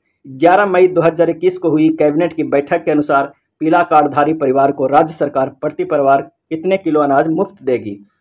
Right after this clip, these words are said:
और इसका आंसर हो जाएगा ऑप्शन सी, पैंतीस किलो। नेक्स्ट है कोविड संक्रमण के दूसरे दौर में अन्य राज्यों से बिहार लौट रहे कुशल मजदूरों को स्वरोजगार शुरू करने के लिए प्रत्येक जिले को कितने रुपए देने की घोषणा की गई है?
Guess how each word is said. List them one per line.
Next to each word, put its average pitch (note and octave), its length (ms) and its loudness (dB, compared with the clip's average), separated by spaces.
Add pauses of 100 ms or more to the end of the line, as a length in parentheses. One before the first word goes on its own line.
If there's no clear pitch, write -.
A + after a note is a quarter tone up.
(120)
और B2+ 100 -2
इसका C3+ 200 -4
आंसर C3+ 300 -2
हो D3+ 60 4
जाएगा C#3 160 2
ऑप्शन B2+ 240 -6
सी, D3 560 -2 (220)
पैंतीस D3+ 380 -2
किलो। A2 360 -14 (380)
नेक्स्ट F3+ 380 0
है G3 80 2
कोविड F#3 340 4
संक्रमण F3 480 0
के F3 140 2
दूसरे D#3+ 320 0
दौर E3 380 0 (140)
में E3 160 2
अन्य F3+ 320 2
राज्यों D#3+ 440 4
से D#3+ 180 2
बिहार C#3+ 380 2
लौट D#3 240 4
रहे D3 260 2 (580)
कुशल F3+ 300 2
मजदूरों D#3 400 4
को D#3 160 0
स्वरोजगार D#3 600 2
शुरू D3 240 -2
करने D3 280 2
के D3 220 -4
लिए C#3 160 2
प्रत्येक D3+ 540 -2
जिले C#3+ 220 2
को D3+ 140 -2
कितने F#3 400 -2
रुपए D#3+ 260 0
देने D3 260 -2
की E3+ 160 -6
घोषणा D#3+ 400 -2
की C#3+ 140 -6
गई A#2 200 -6
है? G#2 260 -10